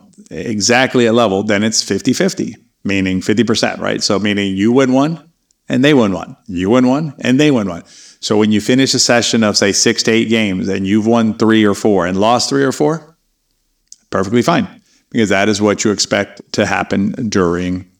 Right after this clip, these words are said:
a session if you're playing at level. And then the last thing I wanna give you is, you know, learn how to savor those really tough matches,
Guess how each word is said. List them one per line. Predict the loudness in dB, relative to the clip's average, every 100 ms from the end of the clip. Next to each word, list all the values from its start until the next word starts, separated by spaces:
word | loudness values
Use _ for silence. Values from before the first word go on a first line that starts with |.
| -8
a |
session | -2 0 0 -4 -6
if | -2 0
you're | 0
playing | 0 -2 -2
at | -2
level. | -2 -4 -8 _ _ _ _ _ -20 _ _ -4
And | 0
then | 2
the |
last | 2 2 2
thing | 2
I |
wanna | 2 2 2
give | 0
you | 2
is, | 0 0 0 -2 -6 -10 _ _ _ _ _ _ _ _ _ _
you | 2
know, | 2
learn | 2 2 2 2
how | 2
to | 2
savor | 2 2 2 2 -2 -6 -10 _
those | -2 0 2
really | 4 4 2
tough | 0 -2 -2
matches, | -6 -6 -6 -8 -8